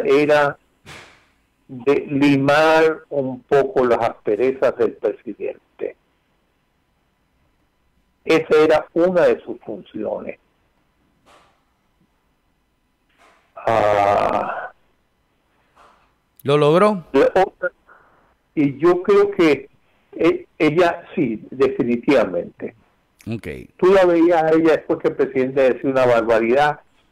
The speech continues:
Speaker 1: y la veías a ella como sacaba y decía esencialmente lo mismo en otras palabras, lo cual entonces bajaba un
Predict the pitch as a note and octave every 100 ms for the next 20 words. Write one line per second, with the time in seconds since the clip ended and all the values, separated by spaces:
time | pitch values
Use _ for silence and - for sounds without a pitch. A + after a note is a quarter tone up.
0 | - C#3 B2+ B2 B2 C#3 C#3+ C3+ C#3+ D3+
1 | - D#3+ C3+ - C#3+ - D#3+ E3 E3+ D3+
2 | - - - D#3 C#3+ - F3 E3 D#3+ C3
3 | A#2+ D#3+ E3 E3 D#3+ - C#3 A#2+ B2+ C#3
4 | C3 A2+ A#2+ A#2+ B2+ - B2 A2+ A2 G2+
5 | G#2+ - _ _ _ - C3+ C#3 B2+ C#3
6 | B2+ B2 A#2 - C#3+ D3 C#3 A2 F#2+ -
7 | C3 C3+ B2+ A#2